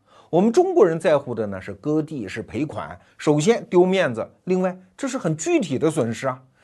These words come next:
所以在南京条约的文本里面啊，你看到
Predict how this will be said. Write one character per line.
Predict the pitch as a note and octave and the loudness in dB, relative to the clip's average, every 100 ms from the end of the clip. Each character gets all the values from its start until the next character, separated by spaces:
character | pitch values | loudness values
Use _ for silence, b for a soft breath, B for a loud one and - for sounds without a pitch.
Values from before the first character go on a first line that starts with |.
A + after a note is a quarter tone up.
| b | b
所 | - | -2
以 | G#3+ | 0
在 | F3+ E3 | 2 0
南 | C3 D#3+ | 2 0
京 | G3+ G3+ | 0 0
条 | F#3 A2+ C#3 | -4 -4 0
约 | D#3 | 2
的 | D3 | 0
文 | G#2+ C3 | -2 -2
本 | D3+ G#2+ | -2 -2
里 | A2+ | -6
面 | E2+ F2 | -8 -12
啊， | F2+ F2 | -12 -14
你 | - | -14
看 | F2+ B2+ | -10 -8
到 | F2+ | -8